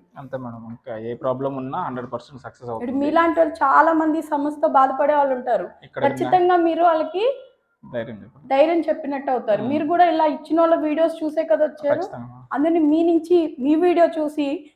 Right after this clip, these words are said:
Speaker 2: కొంతమంది ఇన్స్పిరేషన్ గా తీసుకుని
Speaker 1: మ్మ్.
Speaker 2: ముందుకు వస్తారు. వాళ్ళ సమస్యను కూడా మీరు ప్రత్యక్షంగా కాకపోయినా పరోక్షకంగా కూడా ఒక నలుగురికి సహాయం చేసినట్టు అవుద్ది.
Speaker 1: సరే మేడం.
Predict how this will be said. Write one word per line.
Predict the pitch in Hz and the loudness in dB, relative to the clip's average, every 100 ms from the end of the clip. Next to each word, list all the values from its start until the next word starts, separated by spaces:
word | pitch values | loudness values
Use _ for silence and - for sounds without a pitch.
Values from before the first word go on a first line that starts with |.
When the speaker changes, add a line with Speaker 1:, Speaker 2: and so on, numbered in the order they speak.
| _ | _
Speaker 2:
కొంతమంది | 269 285 320 311 311 | -2 0 2 2 2
ఇన్స్పిరేషన్ | 294 277 - 330 320 320 311 | 2 -2 -2 -2 -2 0 2
గా | |
తీసుకుని | 320 285 277 - 302 403 | 2 0 -8 -4 -2 -2
Speaker 1:
మ్మ్. | - - _ 254 | -4 -18 _ 0
Speaker 2:
ముందుకు | 294 339 294 | 0 2 0
వస్తారు. | - - 220 180 - _ _ - | -2 -2 -2 -2 -12 _ _ 0
వాళ్ళ | 254 311 | 2 2
సమస్యను | 330 311 320 320 311 | 0 0 0 -2 -2
కూడా | 339 392 | -2 0
మీరు | 302 294 370 523 - _ _ _ _ - | 0 0 -2 -4 -8 _ _ _ _ -2
ప్రత్యక్షంగా | 285 294 370 381 370 359 | -2 2 0 2 4 4
కాకపోయినా | 349 311 320 311 330 | 6 2 4 0 2
పరోక్షకంగా | 339 285 294 302 311 311 302 294 | 2 2 2 0 -4 0 2 2
కూడా | 277 277 320 | 2 2 4
ఒక | 320 302 | 4 4
నలుగురికి | 277 269 262 277 285 277 | 0 2 2 2 -2 -4
సహాయం | 311 277 285 302 294 | -6 -4 -4 -4 -2
చేసినట్టు | 254 262 254 254 | -2 -4 -10 -6
అవుద్ది. | 220 180 185 _ | -8 -8 -18 _
Speaker 1:
సరే | _ 110 | _ -20
మేడం. | - _ | -20 _